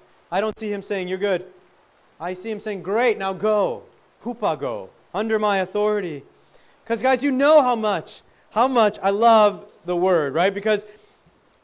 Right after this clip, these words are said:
you know, we can't just study it, memorize it, and learn some fancy Greek words here and there. We, we want this word, we want Jesus to permeate everything that we are, even the parts that put us at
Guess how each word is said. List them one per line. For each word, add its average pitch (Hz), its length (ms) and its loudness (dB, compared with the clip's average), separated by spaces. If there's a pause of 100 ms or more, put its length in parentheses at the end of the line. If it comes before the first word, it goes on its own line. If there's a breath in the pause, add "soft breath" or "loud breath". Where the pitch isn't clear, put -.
(220)
you 185 80 -2
know, 214 80 4
we 226 100 4
can't 269 260 2
just 240 180 -2
study 233 320 4
it, 220 160 2
memorize 214 560 0
it, 208 100 0
and 190 140 -4
learn 220 220 -4
some 220 160 -10
fancy 214 400 -6
Greek 202 280 -6
words 196 380 -2 (240 loud breath)
here 214 200 2
and 190 160 -4
there. 196 280 4
We, 233 180 0
we 233 220 -2
want 254 380 -2
this 220 180 -4
word, 240 340 2
we 233 100 -6
want 247 220 -2
Jesus 214 400 -8
to 202 100 -14
permeate 214 680 -6 (360 soft breath)
everything 247 600 -2
that 202 180 2
we 196 180 -4
are, 202 440 2 (240 loud breath)
even 302 400 -2
the 285 80 -2
parts 175 680 -4 (300 soft breath)
that 180 200 -4
put 262 140 -4
us 240 180 -2
at 180 240 -4